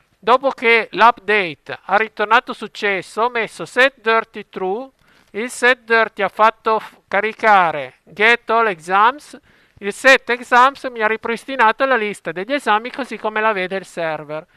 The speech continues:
e la proprietà status è sparita e non c'è più e quindi il colore è andato via, ok? Questo è un esempio di come fare, organizzare bene queste operazioni,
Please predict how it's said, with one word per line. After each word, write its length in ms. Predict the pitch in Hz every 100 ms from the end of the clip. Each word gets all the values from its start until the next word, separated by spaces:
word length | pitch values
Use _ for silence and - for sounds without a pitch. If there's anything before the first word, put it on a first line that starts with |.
| _ _
e 140 | - 233
la 100 | 233
proprietà 720 | 226 220 233 - 208 170 143 _ _ _
status 680 | _ - - 190 208 294 294
è 80 | 294
sparita 840 | - - 254 214 160 - 185 190 _ -
e 100 | 262
non 200 | 254 226
c'è 180 | - 226
più 260 | 185 170
e 80 | 262
quindi 220 | 269 202
il 100 | 233
colore 400 | 247 240 180 180
è 40 | 196
andato 340 | 180 160 170
via, 360 | 151 151 156 165 _ _ _ _
ok? 380 | 151 - 247 294 _ _ _ _ _ -
Questo 400 | 240 247 285 285
è 280 | 226 247 -
un 240 | 202 226 247
esempio 520 | 254 240 233 240 285
di 100 | 262
come 260 | 214 214
fare, 400 | 214 214 220 226 - _ _ _
organizzare 800 | - 220 220 226 240 202 180 220
bene 460 | 240 202 196 220 233
queste 280 | 175 - 175
operazioni, 880 | 165 165 147 - - 127 110 123